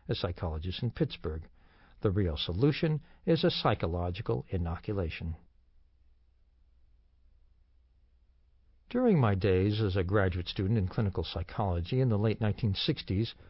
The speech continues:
I knew two women who suffered from eating disorders. One was a mathematician who today would be diagnosed with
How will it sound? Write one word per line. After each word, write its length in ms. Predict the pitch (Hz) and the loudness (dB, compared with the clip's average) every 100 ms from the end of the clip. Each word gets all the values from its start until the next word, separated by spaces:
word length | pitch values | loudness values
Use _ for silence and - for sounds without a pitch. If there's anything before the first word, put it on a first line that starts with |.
| - | -2
I 100 | 170 | 2
knew 160 | 190 214 | 4 4
two 300 | 185 - 208 | 0 0 0
women 480 | 175 185 123 90 120 | 2 2 4 2 2
who 120 | 127 | 0
suffered 440 | - 131 - 104 | 0 0 0 -2
from 160 | - 156 | -4 0
eating 240 | 147 113 92 | 2 2 2
disorders. 640 | - 92 82 78 80 - _ _ _ _ _ _ _ | -2 -4 -4 -6 -8 -12 _ _ _ _ _ _ _
One 240 | 101 87 85 | -2 0 0
was 140 | 85 | -2
a 40 | |
mathematician 760 | 92 92 - 85 - 127 - 101 | 0 0 -2 -6 0 0 0 0
who 140 | 127 | 2
today 320 | 127 127 135 | 2 4 4
would 180 | 110 117 | 4 2
be 120 | 123 | 2
diagnosed 580 | 117 104 92 87 92 - | 2 2 2 0 -2 -2
with 200 | 101 - | -6 -6